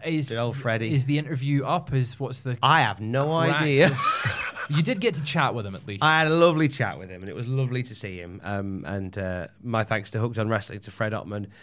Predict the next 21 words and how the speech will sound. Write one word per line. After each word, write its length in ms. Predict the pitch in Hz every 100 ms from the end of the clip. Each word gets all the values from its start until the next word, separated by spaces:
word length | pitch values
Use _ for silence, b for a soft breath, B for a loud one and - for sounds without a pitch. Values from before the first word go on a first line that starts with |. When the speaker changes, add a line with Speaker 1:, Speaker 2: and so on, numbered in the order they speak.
| b -
Speaker 2:
and 120 | 160
you 120 | 185
for 80 | 190
joining 280 | 196 208 220
us 120 | 202 -
at 220 | - -
Box 220 | 190 196
Park, 160 | - 180
Wembley. 260 | 180 165
We'll 240 | 117 120 117 -
hopefully 380 | - 131 180 127
get 140 | 113
a 20 | -
chance 220 | 120 131
to 60 |
do 60 | 139
it 40 | 147
all 80 |
again 180 | 147 147
soon. 320 | 135 147 113
Speaker 1:
Yeah, 100 | 98